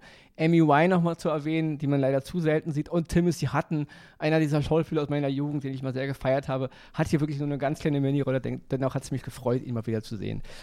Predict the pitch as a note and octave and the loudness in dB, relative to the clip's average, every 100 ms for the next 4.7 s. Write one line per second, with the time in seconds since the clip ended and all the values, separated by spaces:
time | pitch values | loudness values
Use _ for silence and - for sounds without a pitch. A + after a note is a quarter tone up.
0 | - D#3 D#3+ E3 F#3 F3+ F3+ D#3+ D3+ F#3+ | -4 2 4 6 6 8 6 6 4 4
1 | - F#3 F3 - E3+ - E3 E3+ F3 D#3+ | 2 0 0 -2 -8 -2 0 2 2 0
2 | D#3 D3+ D#3 D3+ - - - - - F3+ | 0 0 -2 -4 -12 -20 -20 -6 0 0
3 | - D#3+ - D3+ D#3 C3 A#2 D#3 C#3 D#3+ | 0 -2 0 -2 -2 -2 -4 -4 -2 -4
4 | F#3 - C#3 B2 A#2+ C#3+ D3+ | -2 0 0 4 4 4 2